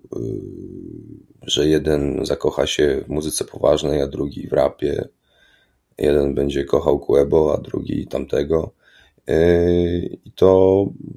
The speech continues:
jest, no, to jest cholernie interesujące. I wydaje mi się, że u mnie właśnie tak było. Zacząłem słuchać rapu i,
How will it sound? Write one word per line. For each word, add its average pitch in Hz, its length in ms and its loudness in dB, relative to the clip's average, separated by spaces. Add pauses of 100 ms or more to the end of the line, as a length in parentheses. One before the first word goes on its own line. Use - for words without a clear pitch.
(880)
jest, - 260 -4
no, - 140 2
to - 140 -2
jest 180 140 -4 (400)
cholernie 87 420 2
interesujące. 73 840 -4 (880)
I 101 600 4
wydaje 104 280 4
mi 120 120 2
się, - 200 2
że 123 440 4
u 131 80 4
mnie 131 220 2 (220)
właśnie - 340 -2
tak 76 160 0
było. 82 300 6
Zacząłem 82 340 0
słuchać 78 380 0
rapu 82 680 0
i, 87 380 -4